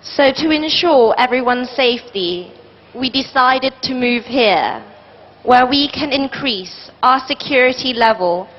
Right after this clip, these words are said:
to help protect everyone. Our uprising and demonstration against the, this government has brought all ties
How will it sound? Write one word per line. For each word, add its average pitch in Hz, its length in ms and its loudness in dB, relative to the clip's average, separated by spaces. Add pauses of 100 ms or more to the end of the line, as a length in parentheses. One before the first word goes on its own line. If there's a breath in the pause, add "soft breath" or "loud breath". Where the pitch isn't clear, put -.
(340 loud breath)
to 277 120 0
help 247 400 0
protect - 540 -4
everyone. 185 580 0 (2250 soft breath)
Our 311 380 2
uprising 214 1040 -2
and 226 200 -2
demonstration 226 1080 -4
against 240 460 -4
the, 254 100 0 (200)
this 254 300 0
government 175 580 -2 (500)
has 247 280 -2 (100)
brought 240 360 -2 (140)
all 302 240 4
ties 247 500 -2